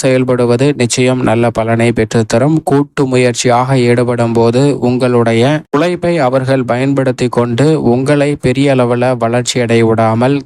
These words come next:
தடுப்பதற்கான சாத்தியக்கூறுகளும் உண்டு. எனவே, கூட்டு முயற்சியாக ஈடுபடக்கூடிய மீனராசிக்காரர்கள் நிச்சயமாக அந்த தொழில் ரீதியாக எவ்வளவு லாபம் என, எவ்வளவு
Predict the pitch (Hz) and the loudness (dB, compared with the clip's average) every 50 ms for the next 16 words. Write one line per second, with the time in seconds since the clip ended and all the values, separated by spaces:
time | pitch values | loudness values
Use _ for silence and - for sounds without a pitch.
0 | - - 113 110 120 123 127 123 _ - 127 120 120 117 117 107 117 113 110 110 | -4 -4 -2 -2 -2 -2 -4 -4 _ -2 0 0 0 0 0 -2 -2 -2 -2 0
1 | 110 107 107 - - 113 113 113 - 123 117 110 - 117 117 113 117 117 117 117 | -2 -2 -2 -2 -2 -2 -2 -2 -2 -2 -2 -2 0 -2 0 0 0 0 0 0
2 | 113 113 110 110 113 107 131 143 147 143 - 117 110 110 107 117 135 147 143 _ | 0 0 0 0 0 0 0 0 0 0 -2 -2 0 0 0 2 0 0 -2 _
3 | - - 135 143 139 - - 135 135 127 123 123 117 - - 120 120 117 117 - | -2 -2 0 0 0 -2 -2 0 0 0 0 0 0 -2 -2 0 0 0 0 -2
4 | 139 123 117 117 117 123 123 120 117 113 117 113 - 117 117 117 113 110 110 110 | -2 0 0 0 0 0 0 0 0 -2 -2 -2 0 -2 0 2 2 0 2 2
5 | 117 123 123 123 120 117 113 113 - 117 107 - 113 110 107 107 110 110 127 143 | 2 2 2 2 2 0 0 0 -2 -4 -2 0 0 0 0 0 0 0 0 -2
6 | 151 - _ _ _ _ - 147 - 185 175 175 175 160 151 143 143 139 147 165 | -4 -6 _ _ _ _ -6 -2 -2 0 0 0 0 0 0 0 0 2 2 2
7 | 165 147 135 123 127 120 113 131 131 139 156 160 160 151 131 143 139 131 127 131 | 2 0 0 0 0 0 0 0 0 2 2 2 0 0 0 0 0 0 2 2
8 | 123 120 120 120 139 143 139 123 117 117 123 127 131 131 123 123 120 117 113 113 | 2 2 2 2 0 0 0 0 0 2 2 2 0 0 0 0 0 2 2 2
9 | 117 117 117 127 139 139 143 139 117 113 113 120 131 147 147 - - - 113 113 | 2 0 0 0 -2 -2 -2 -2 0 0 0 0 0 0 -2 -2 -2 0 0 0
10 | 117 127 131 131 127 123 123 120 | 0 0 0 0 2 2 2 0